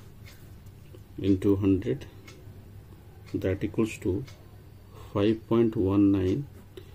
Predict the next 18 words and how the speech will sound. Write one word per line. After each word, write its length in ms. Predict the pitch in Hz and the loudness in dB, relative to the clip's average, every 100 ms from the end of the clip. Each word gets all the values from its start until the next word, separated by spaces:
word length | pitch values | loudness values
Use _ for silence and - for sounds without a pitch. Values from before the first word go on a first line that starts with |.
| - - | -8 4
मीन 240 | 98 107 | 8 8
का 120 | 104 | 8
वैल्यू 360 | 113 110 104 107 | 8 8 8 4
है 140 | 107 101 - | 2 0 -4
फिफ्टी 280 | 95 - 101 | -4 4 4
नाइन 340 | 104 117 135 - - - - - - - - - - - - - - - - - - - - - | 6 4 0 -4 -18 -20 -20 -18 -18 -18 -18 -18 -20 -18 -18 -18 -20 -20 -20 -20 -20 -20 -10 0
into 320 | 98 95 104 98 | 0 2 2 4
hundred, 480 | 98 92 104 127 - - - - - | 2 2 2 -2 -6 -18 -18 -16 -8
that 280 | 101 98 - | -4 -2 -4
equals 300 | - 104 - - | 0 0 0 -4
to 160 | 120 - - - - - - - - | -4 -4 -16 -20 -20 -20 -20 -16 -6
eight 380 | 95 104 104 - - | 0 0 0 -6 -4
point 240 | 95 - | -2 -2
eight। 260 | - - - - | -4 -6 -10 -4
ये 140 | - | 0
हो 120 | 101 92 | 2 0
गया 120 | - 131 | -2 -4
आंसर। 300 | 110 - | -6 -10